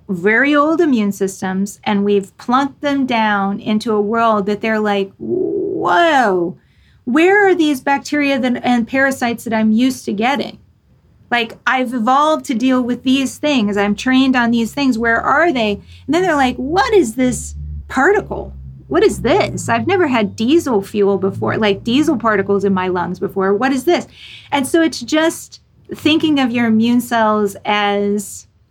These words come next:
I don't wanna say they're sentient, because clearly they're not, but they are sensory. And so they're not, eh, coming into contact with what used to be there. And then they're dealing with all of these new things that they have to decide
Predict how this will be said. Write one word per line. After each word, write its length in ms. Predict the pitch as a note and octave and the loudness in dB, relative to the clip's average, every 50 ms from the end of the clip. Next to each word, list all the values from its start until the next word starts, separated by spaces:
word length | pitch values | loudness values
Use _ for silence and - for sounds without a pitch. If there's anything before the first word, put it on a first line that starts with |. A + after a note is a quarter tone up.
| _ - - _ | _ -20 -20 _
I 100 | - - | -6 -2
don't 140 | A3+ C4+ C#4 | 0 0 2
wanna 160 | C#4+ C#4 B3+ | 2 2 2
say 220 | A#3 - - B3 A#3 | 0 0 -4 -4 0
they're 160 | G#3 G3 F#3 | 0 0 0
sentient, 800 | F#3+ - - - B3+ D4+ D#4 - - F#3+ F#3 G3 G3 A3 A3 - | -2 -4 -2 0 0 0 0 -2 -4 -4 -2 -2 -4 -4 -4 -4
because 340 | - G#3 - A3+ G3+ G3 - | -6 -4 -2 -2 -4 -4 -4
clearly 380 | - - A#3+ A#3 A#3+ A3+ G#3+ | -6 -6 -4 -2 0 0 0
they're 180 | G3+ F#3+ F#3 F#3 | 2 2 0 0
not, 540 | F#3 G3 A#3 C#4+ C#4+ A#3+ G#3+ G#3 - - - | 2 2 2 2 2 2 0 -2 -6 -6 -6
but 140 | A3 G#3+ - | -6 -2 -2
they 200 | A3+ A3 A3 - | -2 -2 -2 -2
are 320 | - - A#3+ B3+ C4 B3 | 0 0 2 2 2 0
sensory. 840 | B3 - - - B3 C4+ C4+ B3+ - G3+ F#3+ - - - - - - - - - - - _ - - - - _ | -4 -6 -4 -2 0 0 0 -2 -2 -6 -8 -8 -8 -12 -16 -16 -18 -20 -20 -20 -20 -20 _ -20 -20 -20 -8 _
And 160 | - A#3 A#3 A3+ | -2 -2 -2 -2
so 160 | - C4 B3+ | 0 -2 0
they're 180 | G#3+ B3 B3 A#3+ | 0 0 0 0
not, 520 | A#3+ A#3+ A#3 B3 B3+ B3+ B3+ C4 C4 - _ _ _ _ _ _ _ | 0 2 2 2 2 4 2 2 0 -2 _ _ _ _ _ _ _
eh, 100 | - - - - - A3+ F#3+ G3 - - _ _ _ | -14 -14 -14 -10 -6 -6 -6 -6 -10 -20 _ _ _
coming 380 | - - B3+ B3 B3+ B3+ A#3 | -4 -2 0 2 2 2 2
into 200 | A#3 A3+ A3 A3+ | 2 0 0 -2
contact 680 | A3 - - A3 G#3+ A3 A3 A3 - G#3 G#3 G3+ G3 - | -4 -6 -4 -2 0 0 0 -2 -2 -2 -2 -4 -6 -8
with 260 | G3+ G3 G#3+ G#3 G3+ G3+ | -6 -2 -2 -2 -2 -2
what 240 | G#3+ G#3+ - - | -2 -4 -4 -4
used 320 | - G#3+ B3 D4 C#4+ - - | -4 0 0 0 -2 -2 -6
to 80 | - | -6
be 200 | - G3 G#3 G3+ | -4 -2 -2 0
there. 420 | F#3 F#3+ F#3 F#3 F#3 F#3+ F#3+ F#3+ - | 0 0 0 0 0 0 -2 -4 -4
And 200 | - G3+ G3+ G3+ | -4 -2 -2 0
then 220 | A3 A#3 A#3 A#3 G#3+ | 0 0 0 0 0
they're 180 | A3+ A3 G#3 | 0 -2 -2
dealing 480 | G3 G3 - A3+ A#3 A#3 A3+ A3 G#3+ G3+ | -2 -4 -6 -4 -2 0 0 0 0 0
with 160 | G3+ G3 G3+ | -2 -2 0
all 160 | G#3 G3+ G3+ | 0 0 2
of 100 | G3+ F#3+ | 0 0
these 240 | F#3+ G3+ G3 F#3+ G3 | 0 -2 -2 0 0
new 220 | G#3+ A#3 C#4+ F4+ | 0 2 2 0
things 420 | F#4 - A3+ G3+ F#3+ G3 G#3+ G#3+ - _ - - - - _ | -2 -2 -4 -4 -2 -2 -4 -4 -6 _ -20 -20 -20 -12 _
that 160 | - B3+ B3+ | -4 -2 0
they 140 | D4+ D#4 F4+ | 2 2 2
have 280 | G4 F#4 F#4+ F#4 F#4 | 2 2 0 -2 -2
to 100 | _ C#4 | _ -6
decide 1040 | A#3 G#3 C4 C4+ C4 - - B3 A#3+ C4+ E4 E4 B3 G#3+ G3+ G3+ G#3+ A#3 A3+ C#4 | -4 -2 -2 -4 -4 -4 -2 0 2 2 2 2 0 0 0 0 0 -2 -4 -8